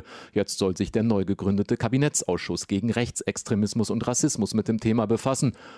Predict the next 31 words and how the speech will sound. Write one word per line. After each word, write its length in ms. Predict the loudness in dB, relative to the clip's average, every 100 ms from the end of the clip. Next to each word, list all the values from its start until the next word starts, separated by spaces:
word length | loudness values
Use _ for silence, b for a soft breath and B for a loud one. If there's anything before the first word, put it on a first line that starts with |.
| B
Brandenburg 640 | -2 0 0 2 4 4
übrigens 360 | 4 4 4 2
signalisierte 680 | 0 2 2 4 4 2 2
Ablehnung. 500 | 2 2 4 4 0 0
Aus 260 | -2 -2
Kiel 280 | -2 2 4
heißt 280 | 4 2 0
es 140 | 0
zum 200 | 0 0
Pistorius-Vorstoß, 1080 | 0 2 4 4 4 2 0 0 2 2 2
man 180 | 2 4
sei 220 | 4 4
offen. 320 | 2 2 -2 -2 B B B
Der 80 | -4
Vorsitzende 540 | 2 2 2 2 0
der 180 | 2 2
Innenministerkonferenz, 1040 | 2 4 4 2 2 0 2 2 2 2 4
der 160 | 2
Thüringer 440 | 2 2 4 4 2
S-P-D-Innenminister 1040 | 2 2 4 4 4 2 4 2 2 2
Mayer, 420 | 2 2 4 2 0 B B
will 140 | 0
bei 160 | 2 2
allen 400 | 2 2 2 2
Kollegen 420 | 2 4 2 2
jetzt 340 | 0 0 0
weiter 360 | 0 0 -4 -10
für 140 | -4 0
eine 200 | 2 0
Studie 480 | 0 -2 0 0 0
werben. 300 | -2 -6